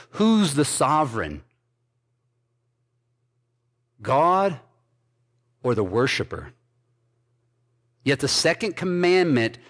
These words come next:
is grounded in God's control. God wants all the control. And he's jealous for this control.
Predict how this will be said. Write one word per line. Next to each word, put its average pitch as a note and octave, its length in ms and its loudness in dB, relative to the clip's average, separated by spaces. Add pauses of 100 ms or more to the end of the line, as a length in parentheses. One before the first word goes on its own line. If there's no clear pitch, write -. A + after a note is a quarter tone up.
(440)
is B2 180 0
grounded B2+ 1040 2 (300)
in A2+ 200 0
God's B2+ 420 2
control. C3 640 2
God A#2+ 240 0
wants B2 200 -2
all C3+ 440 2
the B2+ 100 -2
control. G2+ 580 -4 (2000)
And C#3 100 2
he's B2 240 0
jealous B2+ 640 0
for A2+ 160 -2
this F#2+ 180 -4
control. E2+ 600 -6